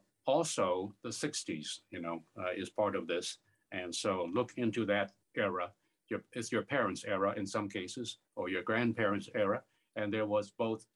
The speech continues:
fantastic good stuff that came out of there, as well as some, uh, destructive, uh, things that happen out of there. So ferret through that history and try to learn from the best as well as from the worst moments of the sixties. And all of that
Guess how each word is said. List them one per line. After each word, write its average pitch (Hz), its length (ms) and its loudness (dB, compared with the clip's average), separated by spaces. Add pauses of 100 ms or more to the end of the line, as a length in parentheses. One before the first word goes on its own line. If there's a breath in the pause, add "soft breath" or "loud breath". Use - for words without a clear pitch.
(180)
fantastic 113 800 -4
good 117 200 2
stuff - 320 0 (500)
that - 100 -12
came 104 180 0
out 92 160 2
of 85 60 -4
there, 90 260 -4 (420 soft breath)
as 104 180 2
well 104 260 4
as 98 160 0
some, 92 520 -2 (420)
uh, 101 160 -4
destructive, 95 560 -2 (360)
uh, 87 120 -2
things 87 400 -2
that 92 140 -4 (360)
happen 101 320 -2
out 95 160 2
of 85 80 -8
there. 82 220 0
So 92 200 2
ferret 147 420 2
through 147 220 2
that 120 240 2
history 92 420 -4 (340 soft breath)
and 107 120 0
try 117 140 2
to 104 100 4
learn 104 200 2
from 98 160 -2
the 90 140 -4 (200)
best - 420 0
as 101 120 0
well 120 260 2
as - 200 -8 (100)
from 82 220 -4
the 82 80 0
worst 92 300 -2
moments 78 540 -4
of 87 120 -14
the - 60 -16
sixties. - 560 -6 (420 loud breath)
And 92 280 -4
all 175 220 4
of 196 80 0
that 190 240 2